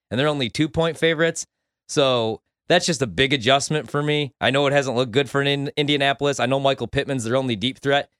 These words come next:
and he has zero targets over twenty yards, but I do think they're gonna figure some things out, and I still think they win the division.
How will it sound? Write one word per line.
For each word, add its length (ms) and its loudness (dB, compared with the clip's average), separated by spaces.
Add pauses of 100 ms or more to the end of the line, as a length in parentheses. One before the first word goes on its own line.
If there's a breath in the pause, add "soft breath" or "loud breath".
and 100 -2
he 60 2
has 240 -2 (280)
zero 360 0
targets 420 0
over 200 0
twenty 260 -2
yards, 420 2 (220)
but 80 6
I 60 6
do 140 0
think 220 -4
they're 80 0
gonna 160 -4
figure 300 -4
some 180 -6
things 220 -4
out, 120 0
and 80 -2
I 40 -2
still 220 0
think 180 -4
they 100 0
win 160 -2
the 60 -4
division. 460 -4